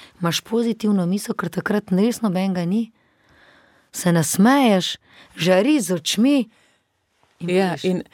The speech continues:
Speaker 2: Andreja, če imamo zdaj vse to v glavi, k-, česa vsega,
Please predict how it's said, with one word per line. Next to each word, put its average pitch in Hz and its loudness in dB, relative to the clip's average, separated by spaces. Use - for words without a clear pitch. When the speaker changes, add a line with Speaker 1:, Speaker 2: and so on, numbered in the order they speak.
Speaker 2:
Andreja, 180 2
če 180 -2
imamo 208 2
zdaj 185 2
vse 180 0
to 165 0
v 151 2
glavi, 131 -2
k-, - -20
česa 190 2
vsega, 196 0